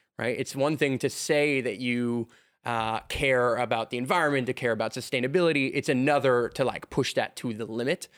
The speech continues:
And I would say that you have definitely inspired me and many others, um, around the globe to consider the impact that everyday people have on the environment,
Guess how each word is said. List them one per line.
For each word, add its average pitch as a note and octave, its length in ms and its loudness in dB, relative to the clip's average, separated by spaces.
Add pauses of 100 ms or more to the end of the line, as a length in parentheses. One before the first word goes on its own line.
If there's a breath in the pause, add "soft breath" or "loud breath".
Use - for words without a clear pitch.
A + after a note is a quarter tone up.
(340 soft breath)
And C#3+ 300 2
I C#3+ 120 0
would D3+ 140 0
say D3 220 2
that C3 100 0
you C3+ 600 2 (140)
have C3 360 -4 (220)
definitely D#3+ 400 2
inspired B2 560 0
me C3 360 2
and A#2+ 280 0
many C#3+ 260 2
others, A#2+ 320 0
um, A#2 180 -2
around A#2+ 340 0
the A#2+ 40 -2
globe A#2 480 2 (400 soft breath)
to B2+ 480 2 (120)
consider D3+ 540 2
the C#3 160 -4
impact D3+ 400 -2
that A#2+ 200 0 (580)
everyday C#3+ 400 2
people B2+ 320 -4
have G#2+ 480 -4 (600)
on A#2 200 0
the A2+ 60 -2
environment, G#2 500 -4